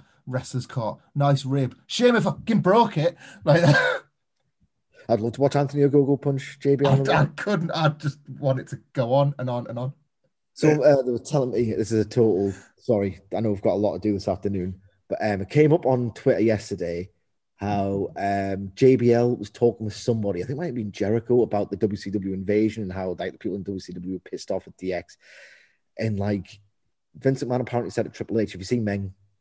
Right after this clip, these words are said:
Speaker 2: just, if you see Haku, just piss off."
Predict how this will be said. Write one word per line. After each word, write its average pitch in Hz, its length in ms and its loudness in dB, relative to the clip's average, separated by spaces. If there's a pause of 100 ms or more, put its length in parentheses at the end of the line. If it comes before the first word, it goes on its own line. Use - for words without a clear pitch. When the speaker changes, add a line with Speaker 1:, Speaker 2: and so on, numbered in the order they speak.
(340)
Speaker 2:
just, - 160 -20 (840)
if 104 100 -8
you 98 40 -10
see 123 120 4
Haku, 104 340 -2
just 92 140 -14
piss 92 200 -6
off." 85 200 -10